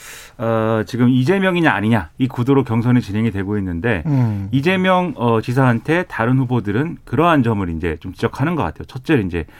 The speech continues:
Speaker 1: 가볍다. 이 결국 이제 가볍다의 문제이죠.
Speaker 2: 예.
Speaker 1: 어, 그래서 기본소득과 같은 경우에도, 어, 왜 말을 바꿨냐 이렇게 얘기를 하는 거잖아요.
Speaker 2: 아하.
Speaker 1: 애초에 도지사 할 때는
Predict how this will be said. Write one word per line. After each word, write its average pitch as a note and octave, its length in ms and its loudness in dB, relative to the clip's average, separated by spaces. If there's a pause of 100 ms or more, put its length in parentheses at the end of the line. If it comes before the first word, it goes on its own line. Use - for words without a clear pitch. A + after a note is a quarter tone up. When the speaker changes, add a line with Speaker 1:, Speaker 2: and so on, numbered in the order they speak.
(280)
Speaker 1:
가볍다. F2+ 760 0 (280)
이 A#2 140 -4
결국 D#3+ 300 2
이제 D3+ 100 0
가볍다의 D3+ 540 0
문제이죠. G2+ 640 -4 (140)
Speaker 2:
예. C3+ 320 2
Speaker 1:
어, A2 180 0
그래서 C3 240 2
기본소득과 C3+ 720 0
같은 G#2+ 280 0
경우에도, A2 640 0 (400)
어, G#2+ 640 2
왜 C#3+ 200 2
말을 C#3 220 2
바꿨냐 C3+ 580 2
이렇게 D#3 300 0
얘기를 A2 280 2
하는 A2+ 160 -2
거잖아요. F2+ 540 -4
Speaker 2:
아하. B2+ 140 2
Speaker 1:
애초에 B2+ 240 2
도지사 B2+ 340 -2
할 A2+ 100 2
때는 C3+ 380 0